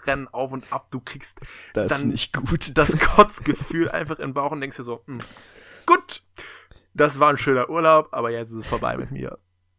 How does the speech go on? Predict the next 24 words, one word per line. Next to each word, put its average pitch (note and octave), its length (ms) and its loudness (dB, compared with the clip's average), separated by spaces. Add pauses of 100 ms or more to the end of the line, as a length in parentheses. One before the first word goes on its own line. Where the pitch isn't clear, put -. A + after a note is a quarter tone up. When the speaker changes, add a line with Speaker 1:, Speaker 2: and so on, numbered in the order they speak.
(180)
Speaker 1:
Scheiße. - 400 -10
Speaker 2:
<laughs> - 480 -6 (640)
Ich E3 200 0
wusste, E3 420 0
ich C#3+ 160 0
hab G3+ 140 4
so - 100 -4
ein F3+ 140 -2
Gefühl, D#3+ 320 0
dass C#3+ 120 0
es - 80 -10
der C3 140 4
letzte A#2+ 360 0
Urlaub G2 340 0
wird. A2+ 260 0
Deswegen - 460 2
war C3 100 2
er C3 60 0
auch A#2+ 80 0
nochmal A2+ 240 0
so F2 100 -4
schön. B2+ 300 4
<laughs> B2 180 -2
Schön, C3+ 200 0